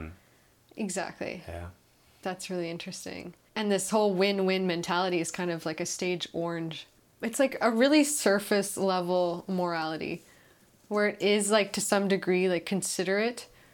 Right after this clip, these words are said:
Speaker 1: Yeah.
Speaker 2: of other people, and that, like, say we were just solely <laughs> Stage Orange thinkers,
Speaker 1: Mm-hmm.
Speaker 2: that we, and we want this win-win 'cause we wanna, we wanna give our audience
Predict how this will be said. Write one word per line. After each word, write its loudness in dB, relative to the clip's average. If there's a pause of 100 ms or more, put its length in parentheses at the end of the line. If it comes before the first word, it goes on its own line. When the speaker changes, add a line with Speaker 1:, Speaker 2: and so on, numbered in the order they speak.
(120)
Speaker 1:
Yeah. 6
Speaker 2:
of 0
other 4
people, 0
and -2
that, 0
like, -2
say 2
we 2
were 2
just -4 (240)
solely 2
<laughs> -4
Stage 2
Orange 2
thinkers, 0 (120)
Speaker 1:
Mm-hmm. -6
Speaker 2:
that 0
we, -2
and 0
we 2
want 0
this -2
win-win -2
'cause -14
we 0
wanna, -2
we -2
wanna -2
give -4
our -4 (460)
audience -2